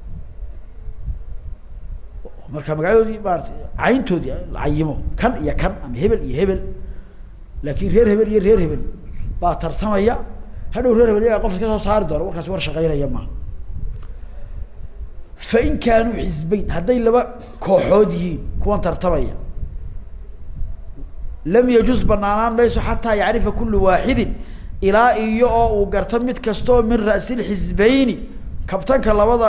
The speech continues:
eh, kooxood mid walba kabtankoodu, asxaabahu, inuu garto.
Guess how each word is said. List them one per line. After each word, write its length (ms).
eh, 400
kooxood 480
mid 120
walba 160
kabtankoodu, 760
asxaabahu, 520
inuu 120
garto. 260